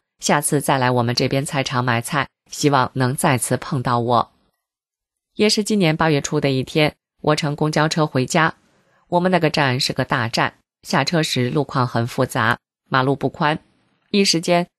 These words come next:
倒了很多车辆。我走路不太稳，不敢过马路，想等这波拥挤过去再过马路。忽然感到后腰有一只手搂着我，推着我说：“跟着我走，没事。”他护着我穿过了两辆车的空档，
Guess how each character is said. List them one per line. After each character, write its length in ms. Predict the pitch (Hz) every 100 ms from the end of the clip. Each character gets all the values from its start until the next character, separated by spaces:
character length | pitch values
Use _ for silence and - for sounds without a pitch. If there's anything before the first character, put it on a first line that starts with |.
| -
倒 140 | 135
了 120 | 123
很 220 | 127 120 117
多 160 | 135
车 220 | 135 151
辆。 200 | 160 160 - _ _ _ _ _ _ _ _
我 160 | 175
走 160 | 185 156
路 120 | 165
不 140 | 156 160
太 160 | 165
稳， 320 | 135 127 127 - -
不 80 | -
敢 180 | 131
过 100 | 123
马 200 | 131 123
路， 260 | 120 165 - _ _ _ _ -
想 180 | - 180
等 220 | 165 135
这 140 | 147
波 120 | 143 147
拥 220 | 156 160
挤 160 | 123
过 220 | 120 170 123
去 240 | - 123
再 160 | - 131
过 120 | 131
马 200 | 120 117
路。 240 | 131 - _ _ _ _ _ _ _
忽 140 | -
然 220 | 262 143 143
感 180 | 123
到 180 | 123 131
后 200 | 131 135
腰 260 | 143 175 190
有 140 | 127 123
一 80 |
只 200 | 120 131
手 280 | 131 123 117
搂 200 | 127 117
着 160 | 117 143
我， 260 | 143 117 _ _ _
推 160 | - 175
着 140 | 160
我 160 | 135 123
说 260 | 147 131 - _
：“跟 160 | - 160
着 100 | 151
我 140 | 127
走， 180 | 147 120
没 200 | 117 123
事。” 300 | 156 220 - _ _ _ _ _ _
他 160 | 220 220
护 180 | 269
着 140 | 196 139
我 180 | 123 117
穿 260 | - 135
过 140 | 127 123
了 80 |
两 160 | 123 117
辆 180 | 131 127
车 200 | - 131
的 100 | 127
空 240 | - 147
档， 240 | 147 165